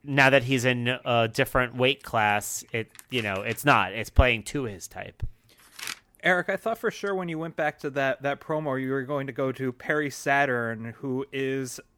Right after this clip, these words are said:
Speaker 2: the slutty town from Footloose, I guess. The only dancing that he accepts is on top of a table for dollar bills. <laughs>
Speaker 1: Did he say
Speaker 2: Oh, yeah,
Speaker 1: that?
Speaker 2: he said that, yes.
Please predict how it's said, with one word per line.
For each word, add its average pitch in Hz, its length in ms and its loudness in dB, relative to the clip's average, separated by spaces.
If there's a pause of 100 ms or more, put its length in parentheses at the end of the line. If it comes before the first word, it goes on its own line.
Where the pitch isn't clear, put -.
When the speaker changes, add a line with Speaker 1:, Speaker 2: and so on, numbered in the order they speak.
(180)
Speaker 2:
the 147 100 -2
slutty 156 460 -2
town 180 240 -4
from 190 200 -6
Footloose, 214 500 -6
I 220 100 0
guess. 208 320 0
The 151 180 -6
only 170 260 -4
dancing 160 520 0
that 156 140 0
he 156 200 0
accepts - 640 -2
is 160 160 -2
on 147 160 4
top 151 260 -2
of 147 120 -8
a 135 40 -4
table 139 360 -4
for 139 140 -6
dollar 123 320 0
bills. 113 380 -2 (440)
<laughs> - 1600 -16
Speaker 1:
Did 160 180 6
he 226 160 10
say 147 300 10
Speaker 2:
Oh, - 20 8
yeah, 175 160 12
Speaker 1:
that? 247 120 10
Speaker 2:
he 139 60 0
said 135 300 0
that, 104 240 -6
yes. 101 420 -10